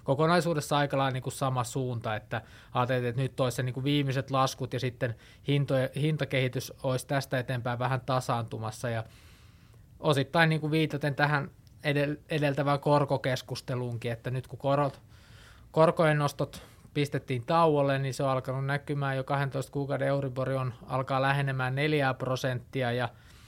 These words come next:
sit tyypillisesti me on nähty, että kun vuosi on mennyt siitä korkohuipusta, niin siinä kohtaa sitten asuntojen hinnat kääntyisi uudelleen nousuun. No, se, että toistaako historia itsensä tällä kertaa, niin se jää nähtäväksi, mutta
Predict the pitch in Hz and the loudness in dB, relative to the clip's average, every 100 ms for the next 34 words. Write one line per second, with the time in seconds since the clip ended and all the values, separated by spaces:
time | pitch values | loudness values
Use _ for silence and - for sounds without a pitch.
0 | - - - 143 - 160 139 127 123 127 | -20 -18 -4 -2 2 2 2 0 -4 -4
1 | 156 160 160 156 151 - 139 127 - 127 | -2 0 2 2 0 0 -2 -2 -2 -2
2 | 135 139 - 147 160 139 - 131 131 131 | -4 -6 -4 2 4 4 2 0 0 -2
3 | 123 143 - 151 139 127 131 131 127 120 | -2 -4 -2 0 2 2 0 0 -2 -4
4 | 127 - 127 117 - - - 127 123 135 | -8 -4 -4 -4 -8 -20 -6 -2 -2 -4
5 | 135 139 127 120 123 117 123 120 123 117 | -2 0 0 -2 -4 -2 -4 -2 -4 -2
6 | 123 131 120 120 120 127 120 - 127 113 | -2 -2 -2 -2 -2 -4 -4 -4 -2 -2
7 | 113 113 - - - 123 117 113 110 117 | -4 -8 -10 -10 -6 -4 -4 -4 -6 -4
8 | 117 110 107 117 131 - - 135 127 - | -4 -4 -6 -2 -2 -2 0 0 0 -4
9 | 127 139 131 - 131 131 143 147 - 127 | -6 -2 -2 0 -2 2 2 2 0 0
10 | 127 135 - 127 117 - 147 143 139 127 | 0 -2 -4 -6 -4 0 2 2 2 0
11 | 117 131 123 113 131 123 123 156 147 147 | 0 -4 -2 -2 -2 0 2 0 2 0
12 | 131 - 135 123 - | 0 -2 -4 -4 -4